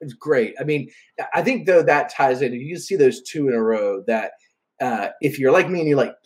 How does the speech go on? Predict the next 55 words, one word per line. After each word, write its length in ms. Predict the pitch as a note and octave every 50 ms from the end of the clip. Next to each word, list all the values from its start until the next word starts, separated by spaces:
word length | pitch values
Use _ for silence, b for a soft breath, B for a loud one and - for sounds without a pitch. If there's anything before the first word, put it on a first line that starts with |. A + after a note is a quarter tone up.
| - - -
puzzles 460 | C#3+ D3 D3 D3+ E3+ F3 F3 D#3 D3+
and 100 | C#3 B2+
you 60 | B2+
like 180 | C3 B2+ A2+ -
kind 200 | - D#3 - A#2
of 100 | A2+ - - -
figuring 420 | D3+ D3 C#3 C#3 C#3+ C3+ B2+ A2+ A2
out 260 | A2+ A#2 C3 B2+ C3
narratives 440 | B2 B2 A#2+ B2 B2+ B2+ B2 B2 C3
as 100 | C3 B2+ C3
you 100 | B2+ B2+
go, 460 | C3 C3 C3+ C3+ C3+ C#3+ C#3+ C3+ A2+ -
those 340 | - A#2 A#2+ B2 B2+ A#2+ -
two 340 | - - C#3 C3 B2+ B2 B2
are, 80 | A#2 A2+
like, 180 | A2 G#2 - -
the 60 | G#2+ G#2
ones. 420 | G#2+ A2+ A#2 B2 B2+ C3 C#3 C3+ b b b b b b b -
Interesting 500 | G3 G3+ G3+ A3 G3 - F#3 E3 D3+ C#3
that 100 | C#3 C3
it's, 180 | B2 A#2 - B2+
like, 280 | A#2 A#2 A2+ - - _ _ _
with 160 | C#3 B2+ B2 B2+
my 140 | B2 A#2 A2+
first 400 | - - - - D3 - - C3
one, 140 | B2 A#2 A2+
it 100 | A2+ A2
was 160 | A2+ A2+ - -
all 340 | - B2+ B2 A#2+ A#2+ A#2 A#2 -
kind 180 | - A#2 A2
of, 120 | G#2 - G#2
like, 240 | G2 G2 F#2+ - - _ _ _ _ _ _ _ -
plot 500 | - - - A#2+ - - - - - - - -
and 320 | A#2+ A2+ G#2+ G#2+ A2+ A2+
mood 500 | B2+ B2+ B2 A#2 A2 G#2 G2+ G#2 G#2 G2 G#2+
and, 120 | G#2+ G#2+ A2+ A#2+
you, 200 | C#3+ D#3 D3+ B2
you, 240 | C#3 C#3+ C#3+ C#3 - -
you 100 | C3+ C3
know 80 | A#2+ A#2
what 80 | A2+ A2
I 40 |
mean? 200 | A2 A2 A2 G#2+
So 100 | G2+ B2
it 60 | B2 -
kinda 140 | F#3 G3+ E3+
shows 240 | - - F3 D3 A2
the 80 | B2 A2+
two 160 | A2+ - C#3
different 260 | C3 A2+ - - G2
ways 300 | G2 A2 G#2+ G#2 G2+ F#2+
I 40 | G2 F#2+
like 200 | G2 G2 F#2+ -
to 80 | F2
read. 300 | F2 F2+ F#2 F2+ F2+ F2+